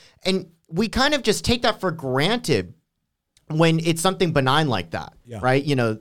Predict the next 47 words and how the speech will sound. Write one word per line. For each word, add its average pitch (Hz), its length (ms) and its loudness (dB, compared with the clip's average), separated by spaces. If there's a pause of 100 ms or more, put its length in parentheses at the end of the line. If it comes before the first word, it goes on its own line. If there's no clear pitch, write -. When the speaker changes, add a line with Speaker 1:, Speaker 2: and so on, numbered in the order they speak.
(100)
Speaker 1:
th-, 147 380 -18
that, 131 260 0
that 131 120 2
I 135 80 6
would 135 140 2
never 151 320 4
trust 143 360 0
a 127 60 -6
chess 143 340 -2
master 113 460 -2
to, 107 280 -2
to 120 120 -12
be 117 120 -4
a 113 40 -2
mechanic. 104 500 -6 (540)
But 185 200 2
we 214 140 0
don't 202 340 4
apply 226 360 2
that 175 200 0
same 226 300 -2
exact 208 380 -2
logic 175 500 2
when 165 100 -2
it 156 120 -4
comes 170 300 -2
to 180 120 -4
politically 196 580 0
charged 104 460 -2
issues 90 420 -6
Speaker 2:
Yeah. 120 100 -4
Speaker 1:
or 160 400 6 (320)
issues 190 360 0
related 175 360 0
to 165 100 -10
the 175 100 -2
economy 175 540 0
at 156 100 -4
large. 175 600 2 (760)
All 247 280 8
the 233 120 0
time 247 480 2
we 160 100 4
get 165 180 0
people 180 280 -2
that 151 160 2
are 143 180 2